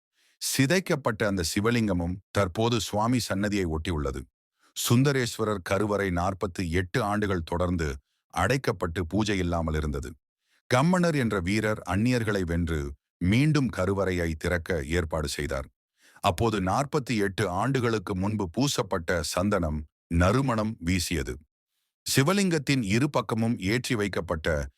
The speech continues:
வெள்ளி விளக்குகள் அணையாமல் எரிந்து கொண்டிருந்தது. இது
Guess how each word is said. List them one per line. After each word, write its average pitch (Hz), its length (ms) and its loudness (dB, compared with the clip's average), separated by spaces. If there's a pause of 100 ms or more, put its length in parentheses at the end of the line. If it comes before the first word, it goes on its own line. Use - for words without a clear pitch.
(200)
வெள்ளி 120 380 2
விளக்குகள் 98 560 0
அணையாமல் 107 640 0
எரிந்து 90 280 0
கொண்டிருந்தது. 73 540 -4 (520)
இது 98 160 2